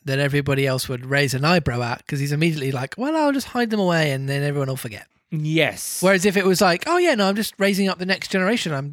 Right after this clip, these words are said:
Speaker 1: I'm educating the young," there would be no reason why he couldn't parade that around in public.
Speaker 2: Yeah. But, I mean, in, the dogs in this allegory represent the secret police.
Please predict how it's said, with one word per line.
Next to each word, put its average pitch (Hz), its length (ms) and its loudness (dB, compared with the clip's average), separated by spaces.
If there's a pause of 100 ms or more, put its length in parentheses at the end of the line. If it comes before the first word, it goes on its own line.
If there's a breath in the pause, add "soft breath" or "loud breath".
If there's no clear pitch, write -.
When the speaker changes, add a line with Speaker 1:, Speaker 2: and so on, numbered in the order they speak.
Speaker 1:
I'm 175 140 2
educating 185 440 0
the 160 60 -2
young," 165 240 2
there 139 140 -2
would 151 100 2
be 165 80 2
no 165 140 2
reason 151 320 0
why 139 140 -4
he 143 100 -2
couldn't 135 280 -6 (200 loud breath)
parade 147 320 0
that 120 160 -4
around 120 200 -8
in 127 100 -10
public. - 420 -10 (400 loud breath)
Speaker 2:
Yeah. 123 320 2 (320 soft breath)
But, 165 80 4
I 139 60 -2
mean, 160 200 2
in, 160 200 -4
the 160 80 2
dogs 180 440 0
in 143 240 -4
this 135 480 -2
allegory 131 800 -2 (460)
represent 135 840 -2
the 135 380 0 (300)
secret - 400 -6
police. - 580 -8